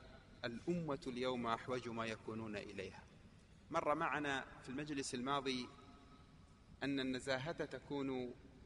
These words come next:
عن أمرين، عن المطامع الدنية وعن مواقف الريبة. ومر معنا الحديث عن الجزء الأول،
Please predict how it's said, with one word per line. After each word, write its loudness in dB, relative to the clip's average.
عن 0
أمرين، 2
عن 2
المطامع 2
الدنية 0
وعن 4
مواقف 2
الريبة. 0
ومر 6
معنا 4
الحديث -2
عن 2
الجزء 0
الأول، 0